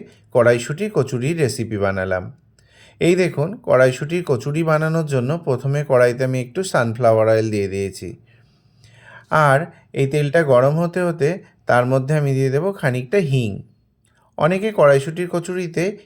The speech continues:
হিং ব্যবহার করেন না, কিন্তু হিংটা ব্যবহার করে দেখবেন, দারুণ লাগে। এবার প্রেশার কুকারে ভালো করে সিদ্ধ করে রেখেছিলাম কড়াইশুঁটি। এখানে বেশ পাঁচশো গ্রামের ওপরে কড়াইশুঁটি আছে।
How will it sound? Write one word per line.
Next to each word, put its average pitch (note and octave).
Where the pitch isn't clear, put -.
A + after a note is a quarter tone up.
হিং E3+
ব্যবহার C#3
করেন G#2
না, G2
কিন্তু F#3+
হিংটা D3+
ব্যবহার D3
করে E3+
দেখবেন, E3+
দারুণ B2
লাগে। G2
এবার E3+
প্রেশার D#3
কুকারে F#3+
ভালো C#3
করে E3+
সিদ্ধ C3
করে D#3
রেখেছিলাম E3
কড়াইশুঁটি। A#2+
এখানে F#3+
বেশ E3
পাঁচশো C#3
গ্রামের E3+
ওপরে F3+
কড়াইশুঁটি B2+
আছে। G2+